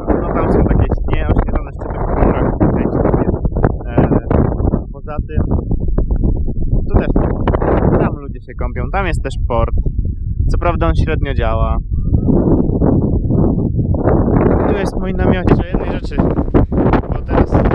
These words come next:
zostawiłem je na dworcu u pana i ja mam tak trzy typy, bo chcę, żebyście wiedzieli, co, co się, co, jak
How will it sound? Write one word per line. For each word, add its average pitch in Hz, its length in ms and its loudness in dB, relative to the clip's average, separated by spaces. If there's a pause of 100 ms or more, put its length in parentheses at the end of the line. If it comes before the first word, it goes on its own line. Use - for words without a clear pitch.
(1400)
zostawiłem - 420 2
je 180 60 -10
na 165 140 -10
dworcu 160 340 -8 (1120)
u - 100 -8
pana - 400 -4
i 165 120 -8
ja 170 120 -2
mam 180 140 -8
tak 123 140 -6 (180)
trzy - 280 -2
typy, - 480 -4 (1200)
bo - 60 0
chcę, - 180 2
żebyście - 300 -4
wiedzieli, 147 280 0
co, 139 320 0
co - 140 -8
się, - 140 -12 (120)
co, - 120 -8 (320)
jak 143 120 -8